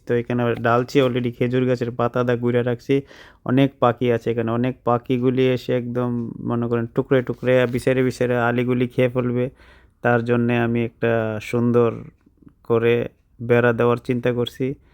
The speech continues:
তো বীজগুলি রাত্রে ফালাই দিছিলাম, তার জন্য খেজুর পাতা দিয়ে গুঁড়ে রেখেছি, কিন্তু দিনের বেলায় এসে সকালে আমি আপনার এই নেট দিয়ে বেড়া দিয়ে দিয়েছি, কারণ অনেক পাখি। পাখি মনে করেন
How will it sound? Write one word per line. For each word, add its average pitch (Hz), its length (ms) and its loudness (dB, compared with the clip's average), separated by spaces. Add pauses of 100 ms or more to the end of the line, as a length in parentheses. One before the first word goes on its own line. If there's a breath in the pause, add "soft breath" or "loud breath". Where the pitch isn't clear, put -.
(360 soft breath)
তো 117 120 0 (960)
বীজগুলি 127 500 2 (140)
রাত্রে 120 360 2
ফালাই 120 320 2
দিছিলাম, 123 420 -2
তার 117 220 2
জন্য 120 240 0
খেজুর 123 260 0
পাতা 120 320 -2
দিয়ে 123 260 -2
গুঁড়ে 120 260 0
রেখেছি, 120 340 -4
কিন্তু 117 300 -4
দিনের 123 340 0
বেলায় 123 300 2
এসে 120 200 -2
সকালে 123 460 -4 (680 soft breath)
আমি 113 260 -2
আপনার 117 400 -2
এই 117 100 2
নেট 117 340 0
দিয়ে 120 180 2
বেড়া 117 260 2
দিয়ে 120 220 0
দিয়েছি, 120 440 -2
কারণ 113 360 -2 (120)
অনেক 135 440 2 (120)
পাখি। - 380 -4 (720 soft breath)
পাখি 120 380 2
মনে 127 300 0
করেন 123 280 0